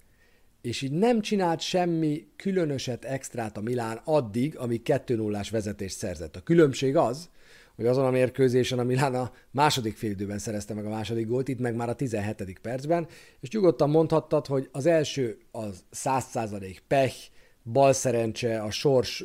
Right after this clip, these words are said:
ronda összejátszása a Róma ellen, amit akarsz, azt mondhatsz. A második gól az meg egy nettó hülyeség, és egy, egy, egy, egy borzasztó egyéni hiba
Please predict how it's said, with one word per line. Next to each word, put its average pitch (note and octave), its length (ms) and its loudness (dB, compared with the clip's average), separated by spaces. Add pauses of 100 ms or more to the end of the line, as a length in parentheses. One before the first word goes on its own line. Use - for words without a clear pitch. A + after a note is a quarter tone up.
(140)
ronda C3 400 2
összejátszása B2 800 0
a A#2+ 40 2
Róma A#2 280 2
ellen, A2+ 160 0
amit C#3 300 0
akarsz, A2 320 -2
azt G#2 200 -6
mondhatsz. C3+ 500 2 (460)
A B2+ 100 -8
második C#3 480 2
gól C3 280 2
az C3 260 -2
meg A#2 200 -2
egy G#2+ 100 -2
nettó A2+ 440 -2
hülyeség, G#2+ 560 -4
és A#2 280 -10
egy, G#2 280 -6
egy, G#2 360 -10
egy, A2 260 -10
egy A2 140 -10 (140)
borzasztó A2+ 1040 0
egyéni F2+ 380 -8
hiba F2+ 320 -12